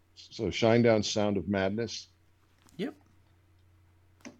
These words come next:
Speaker 2: Shinedown.
Speaker 1: And then,
Speaker 2: All right.
Speaker 1: uh, a classic rock song,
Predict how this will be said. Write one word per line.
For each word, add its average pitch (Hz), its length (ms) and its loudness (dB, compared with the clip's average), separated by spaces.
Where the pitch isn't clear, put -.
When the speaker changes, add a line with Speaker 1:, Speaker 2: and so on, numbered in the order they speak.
Speaker 2:
Shinedown. 90 960 -4
Speaker 1:
And 117 180 2
then, 120 320 4
Speaker 2:
All 107 460 6
right. 98 40 2
Speaker 1:
uh, 101 40 -2
a 123 80 0
classic 135 500 2
rock 120 300 4
song, 113 560 0